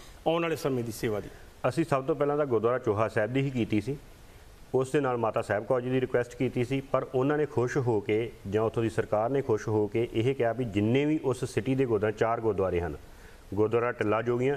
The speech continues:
Speaker 2: ਜਿਹਨੂੰ ਕਿ
Speaker 1: ਜੀ।
Speaker 2: ਨੌ ਨਾਥਾਂ ਦਾ ਗੁਰਦੁਆਰਾ ਵੀ ਕਿਹਾ ਜਾਂਦਾ ਹੈ,
Speaker 1: ਜੀ।
Speaker 2: ਤੇ ਉੱਥੇ ਨੌ ਨਾਥ ਹਨ ਜਿਹੜੇ ਕਿ ਬਾਅਦ ਸਿੱਖ ਪੰਥ ਵਿੱਚ ਸ਼ਾਮਲ ਹੋਏ। ਉਸ ਗੁਰਦੁਆਰੇ ਦੀ ਸੇਵਾ ਵੀ ਭਾ-, ਸ਼ਹੀਦ ਭਾਈ ਕਰਮ ਸਿੰਘ ਦੇ ਸ਼ਹੀਦੀ ਮਿਸਲ ਦੇ ਗੁਰਦੁਆਰੇ ਦੀ ਵੀ ਸੇਵਾ ਦਿੱਤੀ ਗਈ। ਸੋ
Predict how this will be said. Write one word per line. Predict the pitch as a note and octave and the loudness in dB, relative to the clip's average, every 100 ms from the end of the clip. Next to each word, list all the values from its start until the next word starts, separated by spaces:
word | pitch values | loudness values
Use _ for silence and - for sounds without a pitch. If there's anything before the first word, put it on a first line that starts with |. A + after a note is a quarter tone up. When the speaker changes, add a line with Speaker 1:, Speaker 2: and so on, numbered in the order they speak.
| - | -2
Speaker 2:
ਜਿਹਨੂੰ | G#2 A#2 B2 | 0 2 2
ਕਿ | |
Speaker 1:
ਜੀ। | C3 | 2
Speaker 2:
ਨੌ | G#2+ G#2+ | 2 2
ਨਾਥਾਂ | A2 F#2+ A2 | 0 0 0
ਦਾ | A#2 | 0
ਗੁਰਦੁਆਰਾ | A2 A2+ A#2+ | 2 2 0
ਵੀ | B2+ | 0
ਕਿਹਾ | A#2+ A#2+ | 0 0
ਜਾਂਦਾ | B2+ A#2+ | 0 -2
ਹੈ, | B2 C3+ C#3+ | -2 -6 -2
Speaker 1:
ਜੀ। | B2+ G2 - - | 0 -2 -8 -6
Speaker 2:
ਤੇ | - A#2 C3 | -2 0 0
ਉੱਥੇ | A2+ B2+ | 0 2
ਨੌ | A2+ A2 | 2 2
ਨਾਥ | A2 G#2+ | 0 0
ਹਨ | A#2+ | 0
ਜਿਹੜੇ | A2+ A2+ | 0 2
ਕਿ | A#2 | 2
ਬਾਅਦ | G2+ G#2 | 0 0
ਸਿੱਖ | - G2+ - | -2 -4 -2
ਪੰਥ | A2 A2 | -2 0
ਵਿੱਚ | A2+ | -2
ਸ਼ਾਮਲ | - G2+ F#2 A2+ | 0 0 2 2
ਹੋਏ। | C3 C3+ - - - - - - - - - - - - | 2 -2 -6 -20 -20 -20 -20 -20 -20 -20 -20 -20 -20 -2
ਉਸ | D#3+ F3 | 0 0
ਗੁਰਦੁਆਰੇ | E3+ C3+ C3 C3 | 0 2 2 0
ਦੀ | C#3 | 0
ਸੇਵਾ | C3 B2+ B2 | 0 2 2
ਵੀ | C3 | 0
ਭਾ-, | C3+ C3 | 0 -2
ਸ਼ਹੀਦ | - C3 A#2+ | 0 0 2
ਭਾਈ | A2+ B2+ | 2 0
ਕਰਮ | A#2+ G#2+ | 2 0
ਸਿੰਘ | G#2 B2 | 0 0
ਦੇ | B2 | 0
ਸ਼ਹੀਦੀ | - A2+ G2 | 0 0 2
ਮਿਸਲ | G2+ B2 | 2 2
ਦੇ | C3 | 2
ਗੁਰਦੁਆਰੇ | B2 A2 A#2 | 2 2 2
ਦੀ | A#2 A2+ | 2 0
ਵੀ | C3 | 2
ਸੇਵਾ | D3+ B2 A2 | 2 0 0
ਦਿੱਤੀ | G2 A#2 | -2 -2
ਗਈ। | A2 A#2 | 0 0
ਸੋ | B2+ | 0